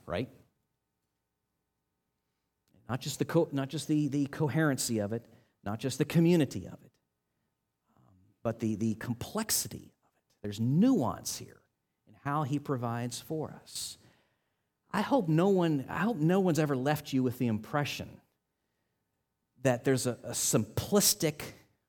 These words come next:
Bible in your lap.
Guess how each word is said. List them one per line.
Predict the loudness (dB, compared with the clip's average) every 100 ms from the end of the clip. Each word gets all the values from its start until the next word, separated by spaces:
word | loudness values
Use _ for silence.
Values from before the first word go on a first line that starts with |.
| _ _ _ _ _ _ _ _ _ _ _ _ _ _ _ _ _ _ _ _ 0
Bible | 2 2 0 -2 -8 -14 _ _ _ -6
in | -4
your | -4
lap. | -4 -6 -8